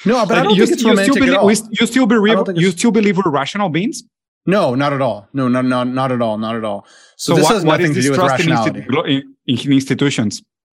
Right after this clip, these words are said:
Speaker 1: No, no. So it's not, it's not that. I actually think that it's, like, it's a very, like, even materialist, like, point. I think that, like, you, you need the government to have something that makes them legitimate.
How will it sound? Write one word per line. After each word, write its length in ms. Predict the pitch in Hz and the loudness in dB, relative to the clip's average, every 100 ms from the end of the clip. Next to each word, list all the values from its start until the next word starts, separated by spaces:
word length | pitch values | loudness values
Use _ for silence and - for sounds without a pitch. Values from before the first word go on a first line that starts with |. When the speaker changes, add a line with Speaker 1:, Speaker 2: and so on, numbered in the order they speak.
| _ | _
Speaker 1:
No, 100 | 190 | -2
no. 140 | 233 185 | 0 0
So 160 | 196 | -2
it's 160 | 185 180 | -4 -2
not, 240 | 202 220 | -4 -2
it's 160 | 170 - | -6 -4
not 220 | 190 190 | -4 -2
that. 240 | 170 185 | -2 -2
I 100 | 131 156 | -2 -4
actually 220 | - 185 | -4 -6
think 260 | 165 185 - | -4 -4 -2
that 120 | 165 | -2
it's, 160 | 151 156 | -2 -4
like, 300 | 143 - _ _ _ _ _ | -6 -8 _ _ _ _ _
it's 120 | 139 | -6
a 60 | 147 | -2
very, 320 | 147 185 294 | 0 0 0
like, 320 | 240 165 135 175 | 0 0 -4 -4
even 220 | 170 160 | -2 0
materialist, 960 | 147 - 143 180 151 117 - - - _ - | -2 -2 -2 0 0 -2 -4 -12 -18 _ -6
like, 240 | 139 127 | -4 -4
point. 380 | - 151 170 147 | -6 -4 -2 0
I 80 | 131 | -2
think 260 | - 127 - | -2 -4 -2
that, 120 | 127 | -4
like, 240 | 127 120 | -2 -4
you, 160 | 131 131 | -4 -2
you 140 | 139 143 | 0 0
need 260 | 147 185 | 0 0
the 80 | 156 | -2
government 500 | 147 139 151 131 120 | -2 -2 -2 -2 -2
to 100 | 127 | -2
have 280 | 113 123 110 | -2 -4 -4
something 440 | - 139 131 135 | -4 -2 -2 -2
that 80 | 127 | 0
makes 320 | 120 120 - | 0 -2 -4
them 160 | 131 120 | -2 -2
legitimate. 560 | 117 107 127 117 110 | -2 -4 -2 -2 -2